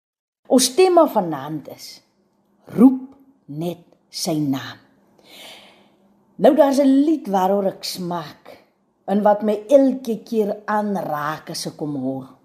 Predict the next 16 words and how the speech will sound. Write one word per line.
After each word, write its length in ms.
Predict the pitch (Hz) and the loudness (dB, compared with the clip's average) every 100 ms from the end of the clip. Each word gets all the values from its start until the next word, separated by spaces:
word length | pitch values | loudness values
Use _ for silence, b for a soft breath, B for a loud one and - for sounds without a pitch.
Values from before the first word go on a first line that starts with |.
| _ _ _ _ _ _ _ 170 | _ _ _ _ _ _ _ 2
Roep 380 | 226 302 - - | 4 4 2 -4
sy 200 | 240 214 | -2 0
naam 440 | 202 208 214 208 | -2 -4 -6 -8
in 100 | 185 165 | -6 -2
jou 100 | 165 | -2
omstandigheid. 920 | 180 160 - - 190 185 151 - 127 _ _ _ _ _ _ - | -4 -8 -8 -6 -6 -6 -8 -14 -18 _ _ _ _ _ _ -2
Roep 440 | 185 277 269 - | 4 4 4 -6
sy 220 | - 247 240 | 2 2 4
naam 520 | 226 220 240 262 240 | 2 2 0 0 0
in 100 | 226 180 | -2 0
jou 160 | 196 196 | 0 -2
verdrukking. 960 | - 190 - 185 - 185 - - 175 143 - _ _ _ _ _ _ _ 139 | -6 -8 -8 -10 -8 -8 -10 -12 -12 -12 -20 _ _ _ _ _ _ _ 0
Roep 680 | 202 302 330 - - _ 160 | 6 6 6 0 -20 _ -10
net 440 | 175 220 233 233 | -4 0 0 -2
sy 220 | - 196 190 | -8 -6 -6
naam, 480 | 180 165 156 143 135 | -6 -6 -8 -10 -12